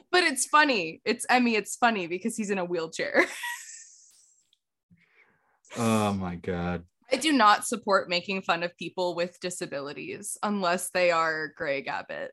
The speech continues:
Speaker 1: <laughs> and happen to
Speaker 2: I,
Speaker 1: be
Speaker 2: I was
Speaker 1: terrible
Speaker 2: gonna say,
Speaker 1: people.
Speaker 2: I don't support making fun of people with disabilities unless they're people with disabilities in political, in positions of political power who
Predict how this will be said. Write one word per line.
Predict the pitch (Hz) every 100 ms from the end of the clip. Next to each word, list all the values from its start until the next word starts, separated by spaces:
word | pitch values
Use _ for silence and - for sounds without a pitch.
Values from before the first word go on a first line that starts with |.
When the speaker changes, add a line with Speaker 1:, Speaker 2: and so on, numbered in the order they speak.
| _
Speaker 1:
<laughs> |
and | - 269 - 370 - 285
happen | 254 202 202
to | 139
Speaker 2:
I, | 143
Speaker 1:
be | 233
Speaker 2:
I | 131
was | 147
Speaker 1:
terrible |
Speaker 2:
gonna | 175
say, | 151 151 131
Speaker 1:
people. | - 165 165 240 254 - - - -
Speaker 2:
I | 117
don't | 120 151 -
support | 135 - 123 120
making | 117 110 113 110
fun | 110
of | 107
people | 110 101
with | 107
disabilities | 101 101 104 98 98 104 123 113 -
unless | 110 104 98 95 101 120 - - - _ _ _ -
they're | 117 113 107
people | - 113 120
with | 110
disabilities | 113 110 104 98 98 104 117 113 - -
in | 113 101
political, | 98 110 107 104 - 110 104 -
in | 113
positions | 113 107 107 110
of | 101
political | - 104 107 104
power | - 98 101 107 113 - - -
who | 127 113 107 104